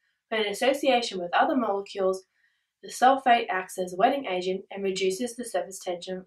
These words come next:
of the aqueous solution. This will then allow for the mixing of liquids and other compounds in the shampoo,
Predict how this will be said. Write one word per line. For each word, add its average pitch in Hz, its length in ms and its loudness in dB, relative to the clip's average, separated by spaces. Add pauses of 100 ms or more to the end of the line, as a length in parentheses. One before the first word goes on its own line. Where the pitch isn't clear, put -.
of 180 100 -10
the 175 180 -6 (220)
aqueous 180 540 -6
solution. 170 460 -10 (1700)
This 294 200 0
will 254 140 4
then 262 180 4
allow 185 520 2
for 190 60 -12
the 190 80 -4
mixing 196 380 -8
of 180 80 -8
liquids 254 400 -2
and 196 160 -6
other 277 240 2
compounds 180 500 -6
in 180 120 -12
the 170 40 -14
shampoo, 170 640 -6